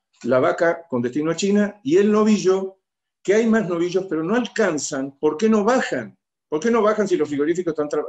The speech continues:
inclusive muchos de ellos, están faenando menos porque tienen, necesitan dentro de las plantas, el ritmo de faena es menor, porque tienen menos personal, el ritmo de despostada, ahí claramente es menor porque necesitan distanciamiento entre los operadores.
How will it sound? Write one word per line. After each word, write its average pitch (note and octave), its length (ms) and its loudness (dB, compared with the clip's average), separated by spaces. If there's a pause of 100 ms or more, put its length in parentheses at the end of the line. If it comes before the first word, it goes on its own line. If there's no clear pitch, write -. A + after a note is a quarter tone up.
inclusive E3 440 0
muchos F#3+ 300 0
de G3+ 80 2
ellos, C3+ 260 -4 (460)
están C#3+ 420 0
faenando F3 460 0
menos G#3 360 0 (120)
porque E3 340 0
tienen, D#3+ 360 -2
necesitan D#3 680 -2 (120)
dentro C#3+ 240 0
de C#3+ 80 4
las C#3+ 140 -4
plantas, E3 640 0 (920)
el A#2 180 0
ritmo D#3 320 0
de C3+ 80 2
faena C3+ 280 0
es C3 80 -6
menor, G#3+ 500 2
porque - 200 -14
tienen A#2 240 -6
menos B2 200 -4
personal, G3 640 0 (280)
el C3 140 2
ritmo E3+ 320 2
de C#3 80 4
despostada, C3+ 800 0
ahí C3+ 240 -2 (100)
claramente C#3+ 560 0
es B2+ 80 -2
menor D#3+ 400 0
porque A#2+ 200 -4
necesitan C3 460 -6
distanciamiento B2+ 720 -4
entre - 160 -12
los G2+ 160 -12
operadores. F3 560 0